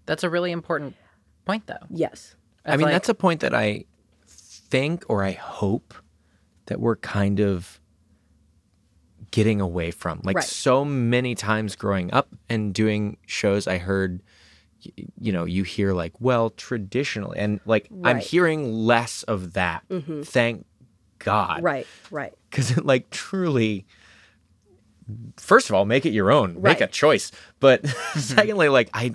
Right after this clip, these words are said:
Speaker 3: oh yeah, I'm so happy that we're not hearing that as much.
Speaker 2: Right.
Speaker 3: So it's not, like, such a pervasive thing that would, like, stick in someone's
Speaker 2: Right,
Speaker 3: head.
Speaker 2: right. And honestly, when, so my first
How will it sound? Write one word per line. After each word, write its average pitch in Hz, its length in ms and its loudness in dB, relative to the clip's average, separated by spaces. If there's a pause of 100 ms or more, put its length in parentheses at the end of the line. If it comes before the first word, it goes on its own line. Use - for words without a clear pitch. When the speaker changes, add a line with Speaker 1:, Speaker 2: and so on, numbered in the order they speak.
Speaker 3:
oh 127 80 0
yeah, 110 240 4
I'm 107 160 -2
so 151 200 4
happy 120 260 2
that 101 180 0
we're 98 140 0
not 90 240 -2 (140)
hearing 127 480 0
that 156 180 4
as 156 120 0
much. 165 320 0
Speaker 2:
Right. 170 300 -6
Speaker 3:
So - 120 -2
it's 123 180 -2
not, 123 340 4
like, 117 200 -2
such - 200 -6
a 107 60 -6
pervasive 101 560 -2
thing 98 280 -2
that 95 80 -2
would, 92 120 -6
like, 87 160 -6
stick - 240 -8
in 92 100 -4
someone's 90 360 -6
Speaker 2:
Right, 170 120 -2
Speaker 3:
head. 170 160 -6
Speaker 2:
right. 147 240 -8
And 202 160 2
honestly, 220 420 4
when, 185 360 2
so 175 460 2
my 175 200 -2
first - 600 2